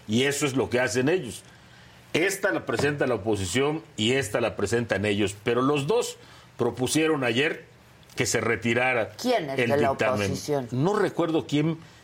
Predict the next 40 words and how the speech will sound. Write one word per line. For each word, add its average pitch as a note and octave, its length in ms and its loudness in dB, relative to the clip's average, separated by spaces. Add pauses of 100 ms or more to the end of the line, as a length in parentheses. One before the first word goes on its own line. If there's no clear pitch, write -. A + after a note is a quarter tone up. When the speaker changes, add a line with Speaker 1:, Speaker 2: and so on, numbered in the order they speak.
(120)
Speaker 2:
Tú C3 320 2
entre - 20 0
ellos, - 60 2
Speaker 1:
específicamente C3 920 0
Speaker 2:
tú G3+ 80 2
entre G#3+ 320 0
ellos, D#3+ 100 2
Speaker 1:
presentó B2+ 380 0
Speaker 2:
vo- C#3+ 40 0
Speaker 1:
la C#3+ 80 0
moción B2 280 -2
suspensiva. A2+ 680 0 (460)
No, D#3 240 2
yo F3 200 0
no F#3+ 140 0
presenté C#3 420 0
la D3+ 80 0
moción C3 340 0
suspensiva, B2 760 0
ni A#2+ 160 0
tenía B2 340 0
voto A#2+ 320 0
Speaker 2:
No, B3 160 0
pero A#3+ 60 -4
Speaker 1:
particular. A3+ 380 2
Speaker 2:
estabas A3+ 240 0
a F#3+ 100 0
favor E3 420 0
de E3 160 -2
que - 340 -6 (100)
se - 140 -2
Speaker 1:
Hubiera G3 240 2
estado D#3 200 2
a - 40 2
favor C3+ 280 0
de C#3+ 80 0
que B2 100 2
se A2 120 0
Speaker 2:
suspendiera. C#3 180 2
Sí, A2+ 60 0